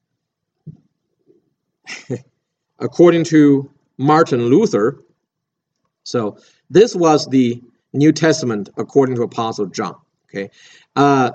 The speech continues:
Matthew, Mark, Luke, and John, they are the Gospels. They are like the Torah in the Old Testament.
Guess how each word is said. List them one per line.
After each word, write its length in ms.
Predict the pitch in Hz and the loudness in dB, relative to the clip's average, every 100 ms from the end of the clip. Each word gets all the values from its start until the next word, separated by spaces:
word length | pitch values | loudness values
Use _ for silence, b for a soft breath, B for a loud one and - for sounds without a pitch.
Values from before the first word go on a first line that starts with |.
| - | -6
Matthew, 760 | 139 165 226 214 214 220 220 - | 0 2 2 2 4 4 2 -2
Mark, 280 | 156 202 | 0 2
Luke, 180 | 170 185 | 4 4
and 160 | 185 190 | 4 2
John, 460 | 147 147 165 180 - | 0 0 -4 -6 0
they 140 | 139 | 2
are 80 | 156 | 4
the 80 | 160 | 2
Gospels. 500 | 139 123 - 131 131 | 0 -2 0 0 2
They 120 | 131 | 2
are 80 | 135 | 4
like 220 | 123 131 | 2 0
the 100 | 123 | -4
Torah 420 | - 151 151 101 - _ _ _ | -2 4 4 2 -4 _ _ _
in 120 | 120 117 | -8 -4
the 100 | 110 | -4
Old 140 | 107 | -4
Testament. 420 | 117 107 - - | -6 -8 -10 -18